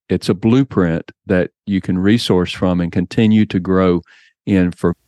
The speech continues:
many years to come. And if you're wondering, if you're out there wondering,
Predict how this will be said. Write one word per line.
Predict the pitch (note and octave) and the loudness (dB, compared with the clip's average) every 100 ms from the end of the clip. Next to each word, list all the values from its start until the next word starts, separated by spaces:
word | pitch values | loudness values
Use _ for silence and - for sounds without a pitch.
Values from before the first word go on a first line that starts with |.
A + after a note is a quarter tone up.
| _ | _
many | F#2+ F#2 | 0 2
years | F2+ F2 E2+ E2+ - - | 2 2 0 0 -4 -12
to | - | -12
come. | - E2+ D#2 - - - - _ _ _ - | -4 -2 -2 -10 -20 -20 -20 _ _ _ -2
And | G2+ F#2 F2+ - - - | 2 2 2 -2 -8 -2
if | G2+ - | 0 2
you're | B2 | 2
wondering, | B2+ A2+ B2+ A#2 G2 F2 F2 - - | 4 2 2 2 0 0 -4 -8 -6
if | G2+ - | -4 0
you're | B2+ | 2
out | A#2 A#2+ | 2 0
there | - G#2+ | 0 0
wondering, | G2+ G2+ F#2+ F2 E2 | 2 0 0 -2 -6